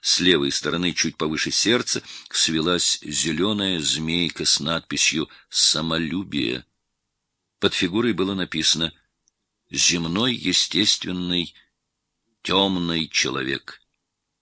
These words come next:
На другой картине пожилой бритый мужчина в тоге и сандалиях, вытянув в сторону левую руку,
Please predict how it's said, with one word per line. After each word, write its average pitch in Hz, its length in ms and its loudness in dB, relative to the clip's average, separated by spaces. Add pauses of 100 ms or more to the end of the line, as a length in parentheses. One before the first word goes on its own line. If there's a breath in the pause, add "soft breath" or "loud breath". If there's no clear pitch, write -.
(1040 loud breath)
На 117 180 6
другой 147 320 6
картине 156 480 2
пожилой 107 420 2
бритый 92 340 0
мужчина 85 480 2
в - 120 -6
тоге 71 380 -2
и 64 60 -4
сандалиях, 95 720 0 (280 loud breath)
вытянув 95 760 4
в - 100 -2
сторону 78 440 0
левую 67 380 -2
руку, 139 320 -2